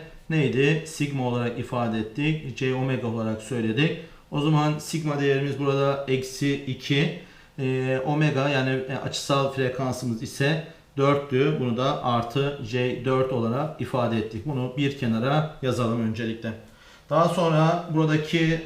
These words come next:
for response'u biz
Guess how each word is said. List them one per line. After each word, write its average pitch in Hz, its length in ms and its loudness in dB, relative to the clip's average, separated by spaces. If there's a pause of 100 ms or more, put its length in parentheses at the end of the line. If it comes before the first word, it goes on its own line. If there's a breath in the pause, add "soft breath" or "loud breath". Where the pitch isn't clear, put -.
(120)
for 151 400 0
response'u 143 960 0 (340 loud breath)
biz 151 300 2